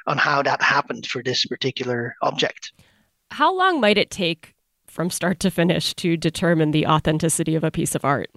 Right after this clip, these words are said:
Speaker 1: It, it will often be a debate. So, uh, an analysis as such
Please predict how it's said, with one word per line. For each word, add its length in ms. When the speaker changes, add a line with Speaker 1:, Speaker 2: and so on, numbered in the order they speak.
Speaker 1:
It, 220
it 80
will 160
often 200
be 140
a 40
debate. 500
So, 380
uh, 140
an 140
analysis 840
as 140
such 440